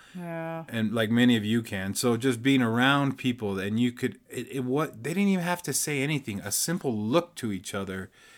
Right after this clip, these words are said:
Speaker 2: in acknowledgement was so healing, and so, it was huge.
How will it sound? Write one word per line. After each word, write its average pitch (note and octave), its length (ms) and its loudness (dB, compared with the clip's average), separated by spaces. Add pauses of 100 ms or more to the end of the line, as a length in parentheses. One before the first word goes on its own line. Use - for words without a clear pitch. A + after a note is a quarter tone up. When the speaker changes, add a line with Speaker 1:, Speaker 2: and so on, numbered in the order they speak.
(180)
Speaker 2:
in A2 140 -2
acknowledgement G2+ 1000 0
was G#2 220 -4
so B2+ 260 0
healing, A2 400 -4
and F#2 120 -8
so, G#2 460 -2 (400)
it - 60 -4
was B2 140 -2
huge. A2 420 -4